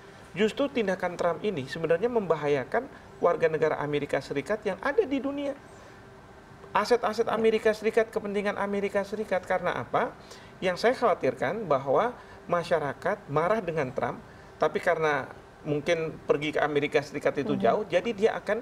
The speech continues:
Speaker 1: eh, menimpakan kemarahan itu kepada misalnya warga atau kepentingan-kepentingan Amerika Serikat. Tapi saya menghimbau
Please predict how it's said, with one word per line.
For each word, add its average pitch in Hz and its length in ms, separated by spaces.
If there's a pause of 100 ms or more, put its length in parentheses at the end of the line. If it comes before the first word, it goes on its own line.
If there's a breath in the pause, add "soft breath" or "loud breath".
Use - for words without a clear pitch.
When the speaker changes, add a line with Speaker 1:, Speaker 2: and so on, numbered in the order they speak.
(460 loud breath)
Speaker 1:
eh, 175 180
menimpakan 180 640
kemarahan 160 500
itu - 280
kepada 180 500 (320 loud breath)
misalnya 135 320
warga 139 380
atau 151 160
kepentingan-kepentingan 143 720
Amerika 139 400
Serikat. 165 380
Tapi 160 500
saya 143 220
menghimbau 127 500